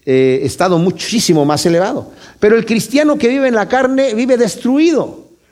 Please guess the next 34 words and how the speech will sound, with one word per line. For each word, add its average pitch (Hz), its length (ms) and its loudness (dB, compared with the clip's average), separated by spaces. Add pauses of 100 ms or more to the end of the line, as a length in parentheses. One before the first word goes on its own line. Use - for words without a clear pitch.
porque 185 240 2
no 269 140 2
tiene 294 240 0
el 247 100 2
gozo 190 300 0
del 202 120 2
mundo 233 520 0
y 170 80 0
no 226 120 0
tiene 220 200 0
el 156 80 0
gozo 131 260 -2
del 143 100 0
Espíritu 233 440 -6
Santo. 359 460 -8 (460)
Y 156 60 0
el 147 40 0
Señor 214 240 2
quiere 233 240 0
que - 100 -4
tengamos 180 520 -4
el, 156 360 -6
la 143 160 -4
paz 220 300 -8
y 202 60 -4
el 170 100 -2
gozo 185 260 -4
del, 156 220 -4
del 147 100 -10
Espíritu 175 340 -8
Santo, 170 340 -6 (340)
y 143 80 0
por 170 220 2
eso, - 380 -2